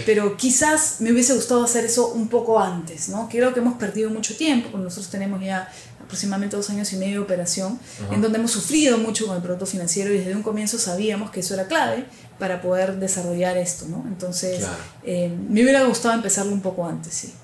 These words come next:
Speaker 1: Pero a
Speaker 2: Ujú.
Speaker 1: veces hay un poco de miedos porque no eres especialista en, en la industria financiera, porque quieres probar antes, ¿no?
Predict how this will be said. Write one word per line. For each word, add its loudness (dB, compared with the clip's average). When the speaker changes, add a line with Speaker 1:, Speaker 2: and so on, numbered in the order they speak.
Speaker 1:
Pero 6
a 6
Speaker 2:
Ujú. 6
Speaker 1:
veces 4
hay 6
un 4
poco 4
de 2
miedos 4
porque -2
no 2
eres 0
especialista 0
en, -6
en -2
la -2
industria -2
financiera, 2
porque -6
quieres -2
probar 2
antes, 2
¿no? -2